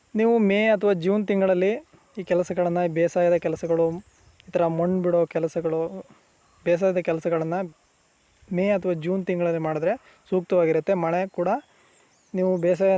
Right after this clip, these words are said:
ನೆಕ್ಸ್ಟ್ ಮಂತಲ್ಲೇ ಮಳೆ ಎಲ್ಲ ಶುರುವಾಗುತ್ತೆ. ನೀವು ಹಾಕಿರತಕ್ಕಂಥ ಗೊಬ್ಬರಗಳು ಹಾಗೆ ಎಲ್ಲ ಪೋಷಕಾಂಶಗಳನ್ನು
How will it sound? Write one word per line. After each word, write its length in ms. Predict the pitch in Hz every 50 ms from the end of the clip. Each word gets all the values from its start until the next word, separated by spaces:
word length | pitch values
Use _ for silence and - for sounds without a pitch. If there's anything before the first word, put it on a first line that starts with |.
| 180
ನೆಕ್ಸ್ಟ್ 420 | 180 175 - - - - - - 202 190 190 185 185 180 180 175
ಮಂತಲ್ಲೇ 360 | 180 175 170 - 185 202 214 208 185 170
ಮಳೆ 160 | 170 175 175 180 180 170
ಎಲ್ಲ 100 | 165 180 196 -
ಶುರುವಾಗುತ್ತೆ. 500 | - 180 180 180 175 165 156 139 - 185 240 - _ 196
ನೀವು 140 | 190 202 208 233 240 -
ಹಾಕಿರತಕ್ಕಂಥ 680 | - 190 180 - 202 202 180 - 196 - 196 180 175 214 226 269 302 277 220 175
ಗೊಬ್ಬರಗಳು 480 | 175 175 170 175 196 190 180 180 185 208 285 - - _ _ _ _ _ _ _ _ _
ಹಾಗೆ 240 | - 170 160 180 226 285 - _ _ _ _ _ _ _ _ _ 240 220 190
ಎಲ್ಲ 180 | 170 180 196 214 185 -
ಪೋಷಕಾಂಶಗಳನ್ನು 840 | 180 180 165 196 180 - 180 175 160 - 170 165 165 165 170 180 214